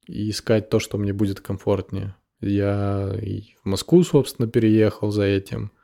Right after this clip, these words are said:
Я сейчас переехал за границу, и я планирую двигаться дальше. Вот, и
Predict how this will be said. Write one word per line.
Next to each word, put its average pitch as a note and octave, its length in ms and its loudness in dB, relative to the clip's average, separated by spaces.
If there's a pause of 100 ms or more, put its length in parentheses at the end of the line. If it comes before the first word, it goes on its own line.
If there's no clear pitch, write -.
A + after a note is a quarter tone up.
(640)
Я G2 200 0
сейчас - 260 -6
переехал G2 560 -2
за G2+ 120 -2
границу, A#2+ 840 4 (540)
и A2+ 80 -2
я G2+ 140 4
планирую G#2 460 2
двигаться G#2 440 -2
дальше. F#2+ 520 -4 (1200)
Вот, G#2 500 4
и A2+ 840 4